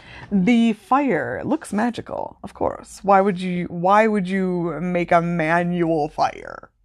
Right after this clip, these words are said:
Why would you make a manual fire if you have magic? Right, of course. But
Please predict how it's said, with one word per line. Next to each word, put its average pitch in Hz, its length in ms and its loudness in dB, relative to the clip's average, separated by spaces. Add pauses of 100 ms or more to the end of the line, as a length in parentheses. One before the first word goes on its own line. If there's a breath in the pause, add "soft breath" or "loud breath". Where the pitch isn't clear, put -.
(240)
Why 226 280 6
would 233 140 -4
you 226 80 -6
make 208 180 -6
a 190 60 -2
manual 139 440 -6
fire 52 320 -10
if 50 80 -20
you 127 80 -8
have 131 80 -8
magic? - 560 -12 (640 soft breath)
Right, 185 320 4
of 180 100 -2
course. - 800 -12 (920)
But 254 280 2